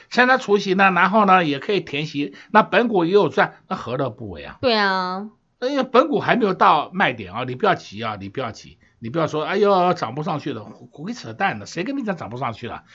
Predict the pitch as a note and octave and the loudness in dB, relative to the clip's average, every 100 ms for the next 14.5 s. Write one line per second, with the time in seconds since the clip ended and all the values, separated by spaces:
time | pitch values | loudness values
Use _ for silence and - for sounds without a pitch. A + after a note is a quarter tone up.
0 | - - - A3 G3 G#3+ - G#3+ - D4 | -20 -12 -2 2 4 2 0 -6 -4 -6
1 | - - F#2+ - _ F#3 E3 - - G2+ | -4 -4 -4 -6 _ 0 0 -2 -8 -10
2 | - B2 A#2+ G2+ - - - - E3+ D#3+ | -8 -10 -10 -14 -16 -20 -20 -4 2 2
3 | D3 B2+ - A3+ A3 C4 A3 - - _ | 2 -2 -2 2 2 0 -2 -4 -6 _
4 | - F#4 G4+ D#4 C4+ B3+ A#3+ A3 G3+ C#3+ | 4 4 8 8 10 12 12 12 8 6
5 | A#2+ B3+ - A#3+ - G#2+ - - _ _ | 0 -4 -6 -6 -8 -12 -16 -20 _ _
6 | - C#3 - _ - C3 F#3 G3+ G3 F#3 | 2 2 2 _ -8 -2 2 2 2 2
7 | F#3+ B2 F#2+ E2+ - - _ _ _ _ | 2 0 -2 -6 -8 -8 _ _ _ _
8 | _ _ _ _ _ _ _ - - - | _ _ _ _ _ _ _ -20 -20 -20
9 | - - C#4 A#3 F#3 C3 - - A2+ D3 | 2 6 8 8 6 4 2 -4 -4 0
10 | C#3+ B2 - A2 - - G3+ G#3 - E3+ | 0 -2 -2 -2 -2 2 2 2 2 2
11 | E3 - - E3 - - E3 - _ _ | 2 -4 -6 -6 -6 -8 -10 -14 _ _
12 | F4 G#4 G4+ B3+ G3 F#3 B3+ - _ B3 | -4 -4 -2 0 4 4 4 0 _ 6
13 | C#4 G#4+ E4+ F#4 - D#3+ A#3 C4 D#4 - | 6 6 6 4 4 4 6 6 4 6
14 | E4+ A#3+ F3 D3 | 4 4 2 0